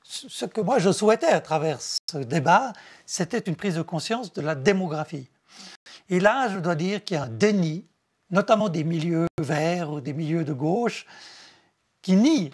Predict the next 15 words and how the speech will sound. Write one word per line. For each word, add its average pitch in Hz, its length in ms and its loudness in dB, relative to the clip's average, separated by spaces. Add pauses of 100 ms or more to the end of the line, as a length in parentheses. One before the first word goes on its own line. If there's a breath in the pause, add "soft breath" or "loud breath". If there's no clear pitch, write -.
le 190 200 -8
problème 175 500 -2 (240)
démographique 175 720 -2
et - 60 -6
qui 240 140 0
reprochent 226 340 0
à 202 80 6
d'autres 196 220 0
de 185 80 2
nier 220 240 0
le 233 80 -2
problème 196 340 0
climatique. 180 480 -2
Mais 175 100 2
les 185 120 6